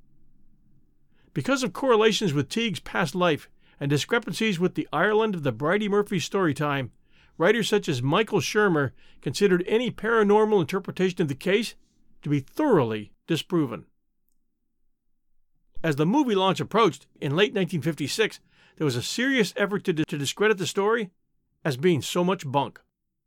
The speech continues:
Headlines like, "Bridie Murphy and Flying Saucers Keeping U S Public Well Entertained," and "Bridie Murphy, a Big Disappointment,"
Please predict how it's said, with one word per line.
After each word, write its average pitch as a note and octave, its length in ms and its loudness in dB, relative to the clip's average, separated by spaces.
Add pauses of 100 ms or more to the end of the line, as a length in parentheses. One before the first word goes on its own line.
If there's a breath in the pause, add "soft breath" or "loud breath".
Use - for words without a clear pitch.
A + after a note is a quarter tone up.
(380)
Headlines F3+ 540 4
like, D3+ 240 -4 (380)
"Bridie A3+ 400 2
Murphy G3 480 0
and C3+ 140 -4
Flying G#3+ 360 2
Saucers F3 500 -2
Keeping F3 380 -4
U G#3 160 2
S F#3+ 120 0
Public G#3 400 -2
Well F#3+ 280 0
Entertained," F3+ 640 -2 (480)
and D#3 340 -2 (540)
"Bridie B3 380 0
Murphy, C#3+ 460 0 (180)
a - 100 -2
Big E3 340 -4
Disappointment," F3 760 -2